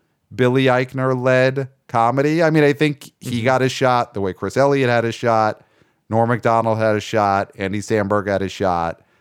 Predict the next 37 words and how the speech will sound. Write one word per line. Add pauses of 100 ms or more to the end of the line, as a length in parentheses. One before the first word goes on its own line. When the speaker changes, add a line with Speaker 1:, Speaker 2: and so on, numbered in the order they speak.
(340)
Speaker 1:
and
sometimes
you
miss
that
shot
and
you're
not
a
movie
star. (1120)
Speaker 2:
Yeah,
and
I
mean, (100)
uh,
like
Anthony
D'Alessandro
said
in
his
Deadline
article
this
weekend,
obviously
must
read
every
weekend, (1000)
that (120)
this
movie
going
theatrical,